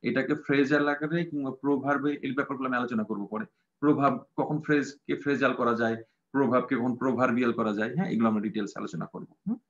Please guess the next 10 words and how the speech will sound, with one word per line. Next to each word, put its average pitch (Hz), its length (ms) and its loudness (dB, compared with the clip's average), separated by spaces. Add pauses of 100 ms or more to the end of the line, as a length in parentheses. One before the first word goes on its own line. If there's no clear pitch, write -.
(480)
আচ্ছা, - 280 -8
যাই 117 220 -2
হোক, 165 160 -2 (480)
এটা, - 240 -2 (140)
এগুলো, 202 260 0
এগুলো 214 220 2
আসবে, 220 280 4
এগুলো 127 240 2 (280)
don't 180 200 4
worry, 208 240 0